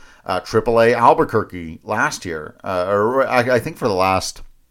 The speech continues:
where is it, from twenty twenty to twenty twenty-two, so for the last three seasons. Uh, so he's got a lot of experience in the organization, uh,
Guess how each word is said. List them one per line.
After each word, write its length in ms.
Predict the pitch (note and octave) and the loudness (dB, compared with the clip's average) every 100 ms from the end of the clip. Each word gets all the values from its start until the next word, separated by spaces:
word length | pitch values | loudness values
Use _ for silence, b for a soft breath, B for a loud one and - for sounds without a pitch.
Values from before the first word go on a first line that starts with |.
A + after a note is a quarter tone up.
| _ | _
where 160 | G#2 F2+ | -4 -2
is 60 | |
it, 140 | D#2+ - | -4 -14
from 140 | G2+ | -8
twenty 280 | - D#3 E3 | 0 2 2
twenty 280 | D3 D3 C3+ | 4 4 4
to 80 | |
twenty 260 | A#2+ A#2+ A2+ | 2 2 0
twenty-two, 480 | G#2 G2 G2+ D2+ - | 0 -4 -4 -10 -10
so 160 | - | -10
for 60 | F2+ | -6
the 60 | F#2+ | -2
last 260 | F#2+ - | -2 -4
three 160 | G2+ G2 | -8 -8
seasons. 580 | - B2 G2 - - - B B B B B B B | -6 -8 -8 -12 -14 -16 B B B B B B B
Uh, 460 | - G#2+ G2+ G2+ G#2 - | -2 2 4 2 -2 -6
so 420 | - C#3+ C#3+ C3+ | 2 6 6 4
he's 160 | C#3 | 0
got 120 | D3 C#3 | 2 2
a 40 | |
lot 280 | F#2+ G2 D3+ | 2 0 2
of 80 | E3 | 0
experience 720 | E3+ - C#3 C#3 E3 F#3 - | -4 -4 -2 -2 -4 -8 -10
in 260 | - C3 C#3+ | -4 -2 -2
the 120 | D3+ | 2
organization, 920 | C#3+ C#3 C#3 B2 B2 C#3 - F#3 F3+ | 2 0 -4 -4 -6 -6 -12 -12 -10
uh, 120 | - | -6